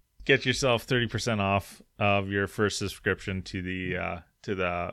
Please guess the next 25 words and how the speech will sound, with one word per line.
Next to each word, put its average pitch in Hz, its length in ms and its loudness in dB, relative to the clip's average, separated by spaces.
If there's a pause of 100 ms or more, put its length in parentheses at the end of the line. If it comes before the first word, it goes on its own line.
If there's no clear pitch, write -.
public 95 340 -4
land 90 260 -6
subscription - 500 -10
there. 92 200 0 (380)
And 110 140 -2
then 120 340 -2
while 110 200 2
you're 117 120 2
there, 123 180 2
buy 104 200 2
some, 117 340 -4
uh, 113 220 0
landowner 117 400 0
maps 113 280 -2
as 107 100 -2
well 120 240 -2
for 107 200 -4
wherever 98 280 2
you're 98 140 0
deer 101 240 2
hunting, 101 280 0
bird 101 220 2
hunting, 101 380 -2
or, 90 480 -2
uh, 87 240 0